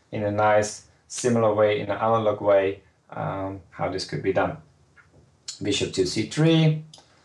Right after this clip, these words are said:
uh, rook to c eight, a three, and now comes the knight to a five.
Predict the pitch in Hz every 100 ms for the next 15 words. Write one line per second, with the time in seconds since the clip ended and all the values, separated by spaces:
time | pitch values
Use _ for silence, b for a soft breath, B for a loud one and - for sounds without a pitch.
0 | b _ _ - - - - - - -
1 | - - 123 127 131 127 - - _ _
2 | _ _ _ _ _ _ _ _ _ _
3 | - 131 - 123 113 113 - _ _ _
4 | - _ _ _ _ _ _ - - 117
5 | 107 101 104 - 101 101 - - 98 92
6 | 92 - - - _ 120 107 101 120 -
7 | -